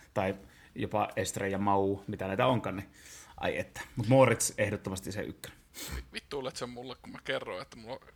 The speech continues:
Speaker 2: kauheat himot, ja nyt sä alat fiilistelee siinä, tota.
Speaker 1: Joo, se on, mä, itse asiassa mä ajattelin, mä voisin puhua tässä kaksikymmentä
Speaker 2: Ei.
Speaker 1: minuuttia eri, eri bissejä fiilikset, fiilistellä ni-, fiilistellä niitä, että, tota, miten hyvältä Moritz maistuu. Ajattele sitä Epidorin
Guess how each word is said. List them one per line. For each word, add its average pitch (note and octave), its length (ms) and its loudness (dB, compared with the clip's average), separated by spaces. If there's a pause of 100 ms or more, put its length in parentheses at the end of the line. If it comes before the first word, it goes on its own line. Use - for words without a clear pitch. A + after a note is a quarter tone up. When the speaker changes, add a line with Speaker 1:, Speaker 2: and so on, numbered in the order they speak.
Speaker 2:
kauheat - 380 -8
himot, A#2+ 340 -8
ja C#3 200 -18
nyt C#3 120 -16
sä - 180 -12
alat - 240 -14
fiilistelee - 580 -8
siinä, - 300 -12
tota. - 240 -2
Speaker 1:
Joo, G3+ 260 4 (220)
se D#3+ 80 0
on, E3 80 4
mä, E3 140 6
itse E3 140 2
asiassa E3+ 100 6
mä D#3 100 6
ajattelin, C#3+ 300 4
mä - 60 6 (140)
voisin F3+ 240 8
puhua F#3+ 260 8
tässä F3+ 240 6
kaksikymmentä D3 500 6
Speaker 2:
Ei. D3 40 12
Speaker 1:
minuuttia F#3+ 320 8
eri, F#3+ 240 10 (340)
eri A3+ 180 12 (140)
bissejä E3 460 8
fiilikset, D3 540 10
fiilistellä C#3 480 6
ni-, A#2+ 120 2
fiilistellä C3+ 500 6
niitä, B2+ 360 6
että, A#2+ 100 -4
tota, B2 260 0 (460)
miten C3 220 10
hyvältä B2 240 12
Moritz B2 400 10
maistuu. A2+ 300 8
Ajattele B2+ 280 8
sitä B2+ 160 8
Epidorin A#2+ 680 8